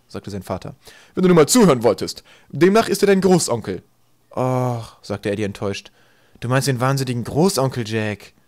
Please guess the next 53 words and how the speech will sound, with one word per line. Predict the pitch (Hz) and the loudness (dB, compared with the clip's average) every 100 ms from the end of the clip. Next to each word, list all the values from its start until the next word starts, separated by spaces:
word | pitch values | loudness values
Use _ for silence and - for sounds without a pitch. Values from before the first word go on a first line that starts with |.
| _ _ _ | _ _ _
Dann | - 127 | -4 -2
wurde | 131 131 | 0 -2
ihm | |
klar, | 127 131 127 | -2 -2 0
dass | 127 | -2
er | - | -6
von | 120 | -6
dem | 127 | -2
auch | - 107 | -2 -2
noch | 104 | -6
nie | 107 | -8
gehört | 104 107 107 | -8 -8 -8
hatte, | 120 135 - - _ | -8 -10 -12 -20 _
und | 123 | -4
er | 123 | -2
hörte | 127 | -4
sich | 123 - | -6 -4
genauso | 127 127 110 | -2 -2 -4
aufregend | - - 98 87 | -10 -10 -10 -8
an | 95 | -6
wie | |
der | 104 107 | -6 -6
andere. | 104 87 85 _ _ _ _ - | -8 -12 -16 _ _ _ _ -6
„Wann | 131 | -2
lerne | 143 | 0
ich | 156 | 0
ihn | 143 | -2
kennen?“ | - 175 170 - _ _ _ _ - - | -2 -2 -2 -6 _ _ _ _ -12 0
„Erst | 220 220 | 0 0
im | 254 | 0
Kleiderschrank“, | 330 277 110 131 107 - _ _ | 2 2 2 0 -4 -8 _ _
sagte | - 104 | -12 -8
seine | 104 107 | -4 -4
Mutter | 117 120 120 - - | -4 -6 -10 -10 -14
und | - | -4
zeigte | 123 120 | -2 0
auf | 120 | -2
den | - | -2
großen | 120 123 131 | -4 -4 -6
Kleiderschrank | - 117 110 - 117 | -4 -2 -4 -6 -8
am | 110 | -8
Fußende | - 139 - 117 107 | -8 -10 -8 -8 -8
des | - | -6
Bettes, | 120 - 110 - - _ | -8 -6 -10 -12 -20 _
falls | - 110 | -8 -6
er | |
so | 107 104 | -6 -6
vergessen | 104 107 - | -6 -8 -8
hatte, | 107 104 | -10 -8
wie | 101 | -8
ein | |
Kleiderschrank | 95 101 92 - 95 | -6 -8 -8 -8 -8
aussah. | 95 - 78 | -8 -10 -14